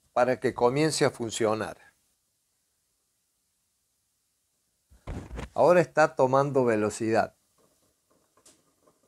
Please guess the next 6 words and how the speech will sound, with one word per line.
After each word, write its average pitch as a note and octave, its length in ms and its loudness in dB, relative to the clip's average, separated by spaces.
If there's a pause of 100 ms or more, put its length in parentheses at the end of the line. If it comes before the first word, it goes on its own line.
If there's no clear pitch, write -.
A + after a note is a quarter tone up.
(2000)
Ahí E3 240 2
parece D3+ 540 2
que B2+ 100 0
llegó B2 300 6
al C#3 80 6
régimen. A#2+ 640 -4